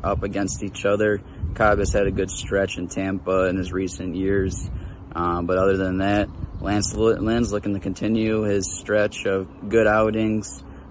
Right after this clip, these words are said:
Um, he needs to finish strong, though, as of lately he hasn't been able to finish strong in his outings. Um, game two is gonna be Dylan Cease, the ace, up against Webb of the Giants, and Webb's having a good season for himself.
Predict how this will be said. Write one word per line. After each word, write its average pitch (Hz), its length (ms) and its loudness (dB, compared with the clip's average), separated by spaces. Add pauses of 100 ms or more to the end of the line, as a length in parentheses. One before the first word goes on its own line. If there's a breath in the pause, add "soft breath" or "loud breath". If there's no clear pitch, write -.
Um, 92 280 0
he 101 80 2
needs 117 220 2
to 98 60 -6
finish 117 340 2
strong, 113 480 2
though, 101 240 4
as 95 260 2
of 90 100 -2
lately 95 280 2
he 95 60 2
hasn't 92 220 0
been 95 80 -2
able 92 260 0
to 87 60 -6
finish 92 280 -4
strong 92 340 -2
in 90 80 -2
his 87 160 -6
outings. 98 600 0 (380 loud breath)
Um, 90 400 0
game 104 300 2
two 127 400 4
is 113 80 2
gonna 110 180 2
be 101 180 0
Dylan 120 520 2
Cease, 127 720 2
the 104 220 -2
ace, 117 640 4 (240)
up 113 320 4
against 101 500 -2 (240)
Webb 98 580 4 (240)
of 90 200 -2
the 92 80 -6
Giants, 98 600 0
and 82 100 -8
Webb's 95 260 0
having 90 240 -2
a - 20 -10
good 85 160 -4
season 90 460 -4
for 85 200 -6
himself. 113 680 -2